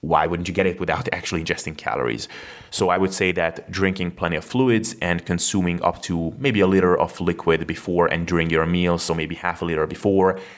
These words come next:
half a liter during your meal, is a real surefire way to get nice and full from your meals with much less calories. Uh, next point is about mindfulness. Uh, if you're still eating your meals while listening to podcasts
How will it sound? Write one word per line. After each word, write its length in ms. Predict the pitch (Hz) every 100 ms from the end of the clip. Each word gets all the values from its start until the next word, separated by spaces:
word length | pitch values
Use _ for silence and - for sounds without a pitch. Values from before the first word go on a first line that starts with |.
| -
half 280 | - 90 -
a 40 |
liter 200 | 87 78
during 320 | 80 104 98
your 140 | 92 87
meal, 400 | 87 85 82 - - _ -
is 220 | 87 85
a 120 | - 87
real 260 | 92 87
surefire 680 | 85 - 87 85 87 82 85
way 440 | 87 90 87 85 - - _ _ _ _ _ _ _ _ _ _ -
to 440 | 90 85 82 82 - - - _ -
get 180 | 90 80
nice 300 | 90 92 -
and 140 | 82
full 200 | - 135
from 240 | 131 110 98
your 140 | 92
meals 420 | 92 87 85 85
with 260 | 82 82 -
much 300 | 82 80 -
less 220 | 78 -
calories. 600 | - 73 67 50 50 - - - - - - - - _ _
Uh, 100 | 87
next 300 | 92 120 123
point 320 | - 120 117
is 160 | 98 90
about 320 | 87 87 80
mindfulness. 720 | 101 117 127 135 135 135 - - _ _ - - -
Uh, 300 | 90 85 78
if 180 | 98 -
you're 120 | 90
still 360 | - - 113 107
eating 300 | 117 113 107
your 180 | 95 90
meals 380 | 107 107 98
while 400 | 92 82 82 80
listening 380 | 78 95 98 87
to 100 | 82
podcasts 720 | - 101 - 98 87 - -